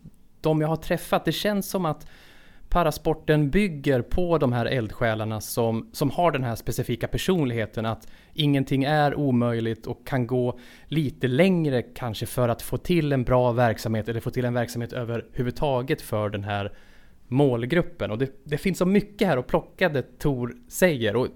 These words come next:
det jag kommer tänka på först är att förutom hans, hans sätt att vara och resonera, just att det här är ju också,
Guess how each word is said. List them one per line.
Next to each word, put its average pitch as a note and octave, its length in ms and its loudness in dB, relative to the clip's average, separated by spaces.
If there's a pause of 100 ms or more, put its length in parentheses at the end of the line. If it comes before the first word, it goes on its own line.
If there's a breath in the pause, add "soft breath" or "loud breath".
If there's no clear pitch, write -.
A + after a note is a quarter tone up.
(180)
det D3+ 100 2
jag F#3+ 220 8 (440)
kommer F#3 220 2
tänka D3+ 280 2
på A2 100 -4
först - 420 0
är A#2+ 60 -2
att G#2+ 180 -6 (480 soft breath)
förutom D3+ 420 6
hans, A#2 480 -2 (100)
hans - 300 -6
sätt - 300 -6
att - 360 -6
vara A2 440 2
och G#2+ 120 0
resonera, A#2+ 680 0 (280 loud breath)
just C3+ 260 2
att A2 100 -4
det - 60 -10
här C3+ 240 2
är C#3+ 40 2
ju C3+ 120 4
också, A2+ 380 -4